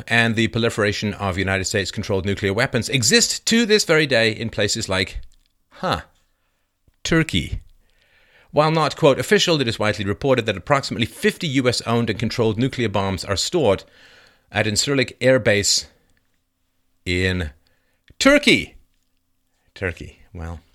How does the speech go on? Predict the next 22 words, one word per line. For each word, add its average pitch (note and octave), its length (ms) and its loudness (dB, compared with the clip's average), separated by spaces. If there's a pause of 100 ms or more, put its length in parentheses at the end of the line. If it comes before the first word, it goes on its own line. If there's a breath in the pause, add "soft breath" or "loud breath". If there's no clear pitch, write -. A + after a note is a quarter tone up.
(640 soft breath)
we'll E2+ 100 -8
get E2+ 180 -4
to E2+ 100 -6
that. E2 280 -6 (480)
So, G#3+ 380 0 (120)
you C#4+ 100 -2
know, G#3+ 120 4
just G#3+ 200 2
to G3 80 -4
give F3+ 180 2
you F3+ 320 -2
a - 120 -2
general E3+ 280 2
sense, A2 320 -2
remember F3+ 260 0
how D3 160 0
important A#2+ 400 -2
it E2+ 40 -6
was G2 340 0
to F2 220 -4
have, F2+ 420 -4
uh, D#2+ 280 -4